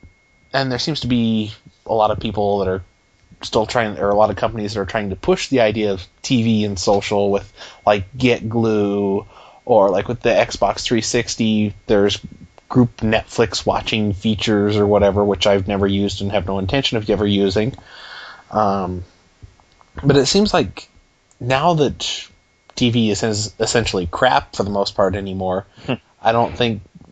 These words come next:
Speaker 1: I think a lot of people don't really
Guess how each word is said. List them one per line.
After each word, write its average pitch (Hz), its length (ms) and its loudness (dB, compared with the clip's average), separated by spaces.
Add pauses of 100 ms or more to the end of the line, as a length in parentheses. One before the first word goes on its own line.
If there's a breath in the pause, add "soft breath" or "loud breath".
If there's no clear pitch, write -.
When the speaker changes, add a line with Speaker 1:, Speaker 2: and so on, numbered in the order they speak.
(320)
Speaker 1:
I 110 100 0
think 117 220 -4
a 110 40 4
lot 107 160 6
of 104 80 -2
people 110 420 0 (360)
don't 110 300 -2 (600)
really 110 320 0